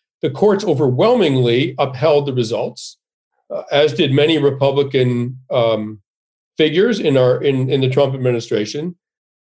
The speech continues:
That's just what happened, right? And if you resort to violence to change the outcome,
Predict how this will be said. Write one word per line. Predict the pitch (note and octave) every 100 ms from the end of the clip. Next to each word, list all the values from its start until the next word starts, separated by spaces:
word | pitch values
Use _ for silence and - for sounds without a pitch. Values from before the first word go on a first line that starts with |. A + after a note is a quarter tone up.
| _ _ _
That's | F3 B3 -
just | C4 -
what | D3+
happened, | B2 D3 E3+ - G#2 -
right? | C3+ C3 C3+
And | D3+ D3+
if | C3+
you | D3+
resort | C3+ C3 C3 G3 G3+
to | -
violence | C3 C#3 E3+ E3+ C#3 B2+
to | B2+
change | - C#3 C3
the | C3 D3
outcome, | F3+ E3 D3+ D3+ C#3